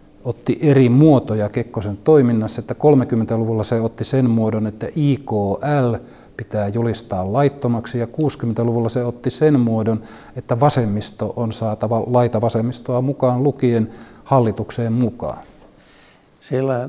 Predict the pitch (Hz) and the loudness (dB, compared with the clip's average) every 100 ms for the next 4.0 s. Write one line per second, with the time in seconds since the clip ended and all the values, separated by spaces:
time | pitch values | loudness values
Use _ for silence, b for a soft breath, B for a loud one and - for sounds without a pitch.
0 | 160 135 147 151 156 175 135 131 131 117 | -12 -16 -10 -2 0 2 0 -4 -2 -4
1 | 127 147 131 113 117 113 113 127 117 110 | -2 -4 -2 0 0 -2 -4 -2 -2 -2
2 | 117 113 - 131 131 147 135 117 131 120 | -4 -6 -8 -8 -6 -6 -8 -4 -4 -2
3 | 127 120 - 135 131 127 123 120 131 123 | -6 -8 -8 -6 -6 -6 -6 -6 -6 -8